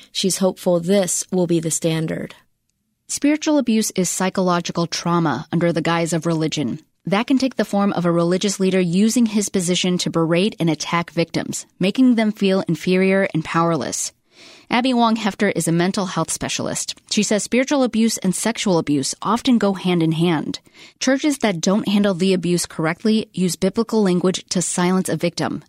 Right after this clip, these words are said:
Speaker 2: They often quote a passage in the Bible in the book of Matthew. It instructs a victim to privately confront the person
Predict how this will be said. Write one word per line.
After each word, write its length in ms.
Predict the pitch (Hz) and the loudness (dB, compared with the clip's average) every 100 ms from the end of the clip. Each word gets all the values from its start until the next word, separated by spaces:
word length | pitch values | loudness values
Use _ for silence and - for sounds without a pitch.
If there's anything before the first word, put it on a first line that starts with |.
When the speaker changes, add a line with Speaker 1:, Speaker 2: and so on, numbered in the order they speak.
| _ | _
Speaker 2:
They 100 | - | -2
often 300 | 165 - 170 | 0 0 -2
quote 200 | - 180 | 0 0
a 40 | 175 | 0
passage 440 | - 175 185 175 | -2 -2 -2 -2
in 100 | 170 | 0
the 60 | 156 | 0
Bible 380 | 160 165 175 170 | 0 0 0 0
in 120 | 165 | 0
the 60 | |
book 200 | 143 175 | -2 -2
of 120 | 160 156 | -2 0
Matthew. 500 | 165 175 156 90 - - - - | 0 0 -2 -4 -6 -14 -20 -6
It 120 | - 247 | 0 2
instructs 420 | 254 285 294 285 | 2 0 0 0
a 60 | |
victim 320 | 233 214 220 208 | 0 0 0 0
to 180 | 190 | 0
privately 600 | 165 - 214 233 233 165 160 | -2 -2 0 2 0 -2 -4
confront 420 | - 151 180 - | -2 -2 -2 -2
the 80 | 165 | -4
person 400 | - 170 175 | -2 0 0